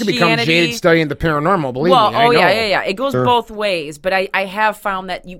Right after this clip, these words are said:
Speaker 2: 'cause you, 'cause what we're talking about is these people that can maybe also believe what seems like these outlandish things. Like, I believe in Bigfoot. It's, I wanna say Bigfoot's outlandish, but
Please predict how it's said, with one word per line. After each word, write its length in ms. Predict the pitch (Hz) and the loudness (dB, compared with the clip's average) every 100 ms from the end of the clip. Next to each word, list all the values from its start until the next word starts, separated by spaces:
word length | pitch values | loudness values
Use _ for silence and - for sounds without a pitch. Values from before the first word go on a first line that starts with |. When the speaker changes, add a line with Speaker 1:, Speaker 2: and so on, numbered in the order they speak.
| - | -14
Speaker 2:
'cause 160 | 185 | -12
you, 160 | 165 180 _ - | -12 -18 _ -16
'cause 140 | 180 | -12
what 140 | 185 | -12
we're 80 | 175 | -10
talking 260 | 220 233 202 | -6 -6 -6
about 160 | 175 | -10
is 140 | 160 156 | -10 -12
these 140 | 156 | -18
people 280 | - 196 185 | -14 -10 -6
that 160 | 165 160 | -4 -6
can 140 | 160 | -8
maybe 320 | 160 160 160 143 - - - | -8 -8 -10 -12 -18 -12 -2
also 260 | 185 185 | -2 -2
believe 440 | 180 160 165 185 160 | -8 -8 -8 -8 -6
what 160 | 165 | -6
seems 320 | - 175 170 | -6 -10 -8
like 120 | 160 151 | -8 -8
these 160 | 151 | -4
outlandish 540 | 156 147 165 165 143 - | -4 -2 -6 -8 -10 -8
things. 560 | 180 170 143 139 - | -6 -4 -6 -10 -10
Like, 300 | 151 143 - _ _ | -6 -6 -8 _ _
I 120 | 143 | -6
believe 200 | 151 185 | -4 -6
in 80 | 226 | -2
Bigfoot. 380 | 277 - 247 233 - _ - | -2 -2 -4 -6 -8 _ -16
It's, 160 | 139 - | -12 -8
I 80 | 156 | -6
wanna 160 | 156 | -6
say 140 | 151 139 | -10 -10
Bigfoot's 360 | 139 - 131 | -10 -12 -10
outlandish, 400 | 123 107 104 - | -10 -10 -14 -16
but 260 | - 190 - | -2 0 0